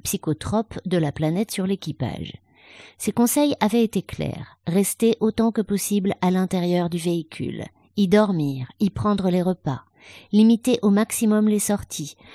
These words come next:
Ne jamais laisser un membre de l'équipage sortir seul. Réduire au maximum le temps de présence continue sur l'organe, quitte à faire une seconde mission plus tard.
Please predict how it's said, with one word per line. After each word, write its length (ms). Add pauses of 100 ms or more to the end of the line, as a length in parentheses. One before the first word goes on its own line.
(140)
Ne 140
jamais 340
laisser 320
un 80
membre 320
de 80
l'équipage 560
sortir 420
seul. 460 (400)
Réduire 400
au 60
maximum 640
le 100
temps 200
de 80
présence 440
continue 460
sur 200
l'organe, 640 (360)
quitte 220
à 80
faire 200
une 100
seconde 320
mission 360
plus 180
tard. 480